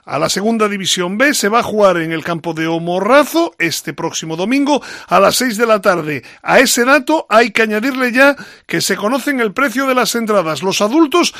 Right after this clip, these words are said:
eh, que pasen por taquilla tendrán que abonar doce euros.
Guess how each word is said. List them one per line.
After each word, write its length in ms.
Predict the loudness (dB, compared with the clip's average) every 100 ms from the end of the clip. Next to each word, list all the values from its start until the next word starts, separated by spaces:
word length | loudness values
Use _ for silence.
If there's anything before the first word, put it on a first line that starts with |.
| -18 -20 -20 -8
eh, 260 | -4 -4 -2
que 280 | 0 0 -2
pasen 460 | -6 -4 -2 -4
por 340 | -2 -2 -2 -2
taquilla 440 | -4 -2 -2 0
tendrán 400 | -2 -2 -2 -2
que 300 | -2 0 2
abonar 460 | 0 2 2 2 -2
doce 680 | -2 -2 0 -2 0 2
euros. 400 | 2 2 0 -2